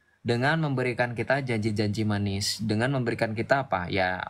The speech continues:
seumpama seorang penculik itu kan mau menculik anak itu kan nggak mungkin langsung diculik kan. "Ayo, saya culik kamu ya, saya culik," pasti dikasih permen. Ya nggak? Pasti dikasih iming-iming, "Saya jajanin ya," gitu. Kayak gitu. Itulah cara-cara kerja iblis.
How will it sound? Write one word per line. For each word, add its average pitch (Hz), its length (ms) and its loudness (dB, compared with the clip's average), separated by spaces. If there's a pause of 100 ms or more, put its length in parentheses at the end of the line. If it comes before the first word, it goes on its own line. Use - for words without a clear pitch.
(120)
seumpama 113 540 0
seorang 107 340 0
penculik 107 480 0
itu 113 220 -4
kan 127 160 0
mau 113 100 -2
menculik 104 400 0
anak 104 300 -2
itu 107 160 -2
kan 135 180 0
nggak 98 160 -2
mungkin 101 240 -2
langsung 101 400 0
diculik 101 480 -4
kan. 92 160 -10
"Ayo, 110 320 0
saya 104 140 -4
culik 120 240 0
kamu 113 260 2
ya, 110 160 2
saya 110 140 -4
culik," 104 180 0
pasti 117 320 -2
dikasih 107 320 -4
permen. 95 460 -4 (500)
Ya 110 140 -2
nggak? 107 180 0 (220)
Pasti 107 260 -2
dikasih 113 400 -2
iming-iming, 104 640 0
"Saya 107 220 -2
jajanin 123 420 0
ya," 127 220 2
gitu. 107 160 -8 (100)
Kayak 135 220 0
gitu. 165 180 0 (240)
Itulah 180 300 2
cara-cara 160 500 2
kerja 147 300 0
iblis. 135 420 -2